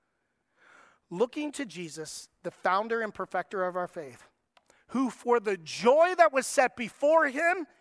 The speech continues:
endured the cross, despising the shame, and is seated at the right hand of the throne of God. Jesus recognized that the will of God the Father would ultimately give him joy.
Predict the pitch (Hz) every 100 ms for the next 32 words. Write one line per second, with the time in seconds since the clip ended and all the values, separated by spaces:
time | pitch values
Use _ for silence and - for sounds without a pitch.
0 | _ _ - 254 214 151 277 302 285 254
1 | - 269 240 - - - - _ _ -
2 | _ - 233 - - 254 302 294 359 370
3 | - 294 277 269 247 208 - 320 339 330
4 | 254 226 208 240 277 214 247 220 254 233
5 | 226 233 233 226 185 226 208 - - -
6 | - 233 311 311 359 - 285 269 294 277
7 | 262 208 220 208 202 262 262 170 214 226
8 | 214 - 220 233 262 - - 202 220 -
9 | 233 247 294 285 277 285 220 220 240 202
10 | 190 220 208 208 - _ _ _ 151 175
11 | 139 123